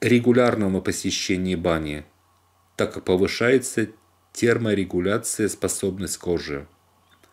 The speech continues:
Улучшаются реактивные процессы, включая все элементы: чувствительность рецепторного аппарата, изменение парат-,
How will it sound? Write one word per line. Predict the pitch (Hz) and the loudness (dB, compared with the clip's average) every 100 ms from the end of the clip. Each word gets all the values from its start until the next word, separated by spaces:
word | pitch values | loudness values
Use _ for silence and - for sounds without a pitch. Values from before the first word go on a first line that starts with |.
| _ _ _ - | _ _ _ 0
Улучшаются | 107 123 120 135 139 135 110 | 4 6 6 4 4 4 4
реактивные | 107 92 - 104 98 90 | 4 2 -2 -2 0 -2
процессы, | 85 87 - 123 131 135 131 127 _ | -2 -2 2 2 2 -4 -12 -14 _
включая | - - 101 - 110 | -16 -6 -4 2 2
все | 98 - 123 | 2 0 0
элементы: | - 117 107 98 92 82 - - - - | 0 0 0 0 -2 -4 -8 -12 -18 -14
чувствительность | - 135 - 120 120 120 117 110 - - - - - | -8 -6 -6 0 0 0 -4 -4 -6 -12 -20 -20 -4
рецепторного | 107 - 117 - 107 98 95 92 | -2 0 -2 -2 0 2 0 -2
аппарата, | 95 95 92 92 - 90 - _ - - - - - - - | -2 0 0 -2 -4 -10 -12 _ -20 -20 -20 -20 -20 -20 -2
изменение | 127 120 156 156 151 135 113 | 0 4 4 4 4 4 4
парат-, | 98 110 98 95 - | 4 2 4 2 -2